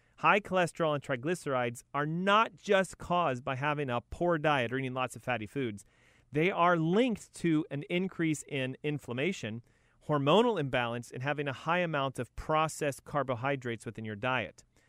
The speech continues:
So if you tend to replace the proteins you should be eating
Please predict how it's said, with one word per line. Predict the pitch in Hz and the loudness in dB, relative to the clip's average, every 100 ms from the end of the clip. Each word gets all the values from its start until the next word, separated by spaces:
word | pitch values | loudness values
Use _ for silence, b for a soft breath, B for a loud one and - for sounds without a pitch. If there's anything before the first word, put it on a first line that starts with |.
| b | b
So | - 175 | -2 2
if | 151 | 2
you | 151 220 | 0 -4
tend | - - 208 208 214 | -4 -2 0 2 0
to | - 180 151 | -2 0 0
replace | 147 143 - - 160 165 185 - | 0 -2 -4 -6 -2 0 0 -4
the | 160 | -8
proteins | - 156 156 156 139 123 | 0 0 2 -2 -6 -6
you | |
should | 120 - - 147 147 | -6 -8 -2 -2 0
be | 185 | -4
eating | 180 185 208 | -2 0 0